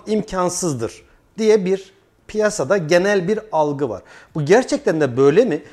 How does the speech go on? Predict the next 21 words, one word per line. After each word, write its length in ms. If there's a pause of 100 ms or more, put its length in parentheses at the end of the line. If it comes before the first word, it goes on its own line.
(200)
Yoksa 560
o 80
fabrikasyon 760
çıkan, 400
yani 180 (260)
araba 460
<clears throat> 100
daha 240
diyelim 240
ki 180 (180)
iki 260
aylık 260
araba, 380 (100)
bir 140
aylık 320
araba, 260
daha 180
yeni 300
fabrikadan 480
yeni 280
çıkmış, 400